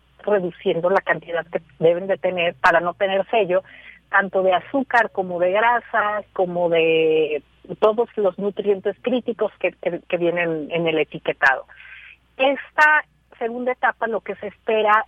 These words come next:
es que, bueno, tenga una reducción importante de, de sal, de la cantidad de sodio que deben de tener los, los productos.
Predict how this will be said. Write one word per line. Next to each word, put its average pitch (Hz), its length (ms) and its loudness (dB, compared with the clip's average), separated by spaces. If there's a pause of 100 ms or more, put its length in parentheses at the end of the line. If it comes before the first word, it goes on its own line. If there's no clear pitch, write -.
es 190 260 -4
que, 208 100 2
bueno, 185 220 -2
tenga 190 260 -2
una 202 200 0
reducción 185 640 -2
importante 220 920 2
de, 147 440 0 (100)
de 170 180 -2 (100)
sal, 170 300 2 (360)
de 175 140 -2
la 165 160 0
cantidad 175 380 2
de 175 200 -2
sodio 233 260 2
que 180 120 -4
deben 160 240 -2
de 156 80 -2
tener 156 320 -4
los, 151 340 0 (140)
los 170 220 -2
productos. 214 520 -2